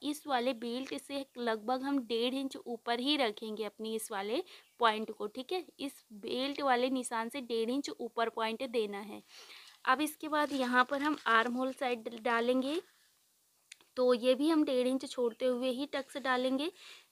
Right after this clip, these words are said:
तो इस तरह से ये हमने यहाँ पर चार टक्स डाल दिया।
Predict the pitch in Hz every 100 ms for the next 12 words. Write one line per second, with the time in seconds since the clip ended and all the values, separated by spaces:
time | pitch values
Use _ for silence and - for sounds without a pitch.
0 | - 240 226 - 240 240 247 247 247 247
1 | 254 262 247 233 277 294 - 247 226 226
2 | 254 - 226 214 208 208 220